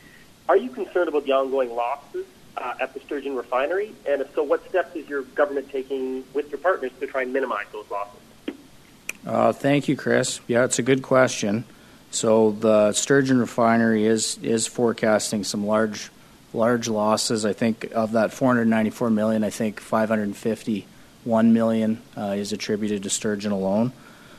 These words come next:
Speaker 2: So com-, combination of things. They were projecting a good year. They did a lot of maintenance, uh, in the previous fiscal year,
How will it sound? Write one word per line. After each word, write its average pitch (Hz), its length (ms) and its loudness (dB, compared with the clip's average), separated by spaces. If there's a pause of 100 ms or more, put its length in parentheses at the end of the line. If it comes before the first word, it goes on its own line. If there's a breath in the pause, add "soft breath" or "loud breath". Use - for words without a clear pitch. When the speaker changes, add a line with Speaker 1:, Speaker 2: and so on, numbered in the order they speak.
(300 loud breath)
Speaker 2:
So 127 260 4
com-, 170 360 4
combination 151 720 6
of 131 80 0
things. 156 300 4
They 127 120 6
were 131 80 4
projecting 123 680 2
a 120 100 0
good 120 300 0
year. 113 280 2
They 113 140 2
did 113 160 2
a 120 40 2
lot 113 200 4
of 107 60 2
maintenance, 113 680 0 (100)
uh, 104 240 -2
in 107 120 -2
the 101 80 -2
previous 110 440 -2
fiscal 123 420 -4
year, 117 320 0